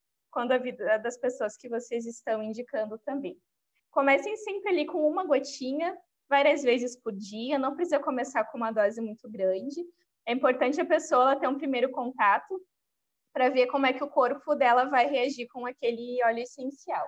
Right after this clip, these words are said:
Então, começa devagarzinho, ele já vai ter um efeito bem bacana.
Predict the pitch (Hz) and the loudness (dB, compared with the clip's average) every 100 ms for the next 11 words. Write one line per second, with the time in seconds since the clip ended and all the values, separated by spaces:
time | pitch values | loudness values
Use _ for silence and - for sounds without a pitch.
0 | - _ _ _ 254 285 359 381 339 359 | -10 _ _ _ -4 -2 -2 0 0 0
1 | 403 370 339 294 294 240 262 285 269 262 | -4 0 2 2 2 -4 0 2 2 0
2 | 247 277 277 262 247 - 247 311 233 226 | 0 -2 -2 -6 -6 -8 -12 -8 -10 -6
3 | 311 - - - | -8 -8 -14 -14